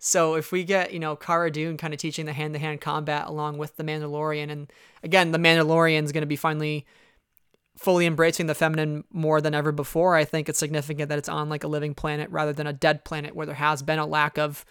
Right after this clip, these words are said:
of that feminine presence. So it kinda all fits together, and I'm, I'm really excited for her to be introduced and see what role she plays. And I hope it's a very important role. I hope it's not just, you know, a side character, like, you know, how we got with I G eleven. I don't know if he's coming back or not,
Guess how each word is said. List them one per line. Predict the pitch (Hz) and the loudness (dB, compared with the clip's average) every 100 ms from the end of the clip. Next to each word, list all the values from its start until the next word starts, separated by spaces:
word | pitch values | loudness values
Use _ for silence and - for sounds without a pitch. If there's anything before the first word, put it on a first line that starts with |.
| - _ - | -20 _ -4
of | 156 147 | -2 2
that | 156 - | 0 4
feminine | 160 151 143 | 2 2 2
presence. | 156 147 160 185 - - _ _ _ - | 4 4 4 2 0 0 _ _ _ -2
So | - 156 | 4 6
it | 151 - | 6 6
kinda | 226 226 | 6 8
all | 202 | 6
fits | 202 - | 6 2
together, | 160 151 175 190 | 4 4 6 4
and | |
I'm, | 156 151 - | 2 -2 0
I'm | 165 | 4
really | 185 185 | 6 8
excited | - 160 160 | 6 4 2
for | 165 | 2
her | 160 | 4
to | 151 | 4
be | 151 147 | 4 2
introduced | 151 151 147 151 - | 2 0 2 0 0
and | 147 | 0
see | 156 | 2
what | 151 156 156 | 4 4 4
role | 151 151 | 2 4
she | - | 2
plays. | 147 156 147 147 | 2 4 4 4
And | 151 | 4
I | |
hope | 160 220 | 8 8
it's | 208 180 | 8 4
a | |
very | 156 165 160 156 151 | 6 8 8 8 4
important | 156 - 156 156 | 0 2 2 2
role. | 147 143 | 2 2
I | 143 | 4
hope | 160 156 | 4 4
it's | 156 | 2
not | 156 147 | 0 0
just, | 151 - | -2 -2
you | 147 | 0
know, | 147 143 - - - | -2 -4 -12 -20 -6
a | - | 4
side | - 156 151 | 8 10 8
character, | 156 147 151 151 | 6 4 4 2
like, | 147 - | 2 -2
you | 160 | -2
know, | 151 | 6
how | 170 | 6
we | 175 | 8
got | 202 | 8
with | 170 | 6
I | - 165 | 8 6
G | 156 | 6
eleven. | 160 147 151 165 | 4 4 2 0
I | 160 | 0
don't | 156 - | -4 -2
know | 151 151 | -2 0
if | 156 | 0
he's | 165 | -2
coming | - 170 165 | -2 -2 2
back | 170 170 | 2 4
or | 180 | 4
not, | 180 185 | 6 6